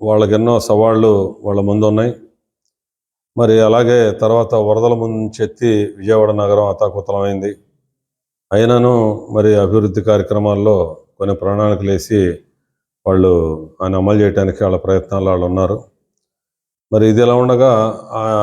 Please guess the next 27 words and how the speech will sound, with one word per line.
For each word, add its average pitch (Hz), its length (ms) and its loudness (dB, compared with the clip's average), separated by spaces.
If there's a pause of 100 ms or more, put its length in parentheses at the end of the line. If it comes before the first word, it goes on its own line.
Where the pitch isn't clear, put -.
(160)
మన 101 280 -4
ముఖ్యమంత్రి 123 500 0
గారి 120 220 2
పిలుపు 120 340 -4
మేరకు 113 340 -2
ఆంధ్రప్రదేశ్ 113 540 -2
లారీ 107 240 2
ఓనర్స్ 110 380 -4
అసోసియేషన్ 107 560 -6
అనుబంధ 110 340 -2 (840)
సంఘాల 107 500 2
ద్వారా 101 640 0
మేము 101 260 -4
కూడా 104 260 0 (100)
చాలా 101 200 0 (560)
ఆ 92 40 -6
వరద 98 260 2
బాధితులకి 98 720 0 (580)
సంక్షేమ 95 340 -2
కార్యక్రమాలు, 98 600 0 (340)
ఆ, 85 300 -4
కార్యక్రమాలు 101 440 0
అవి 98 100 2
కూడా 98 180 -2 (100)
చేసాం. 104 260 0
కొన్ని 95 240 0
వేల 95 500 2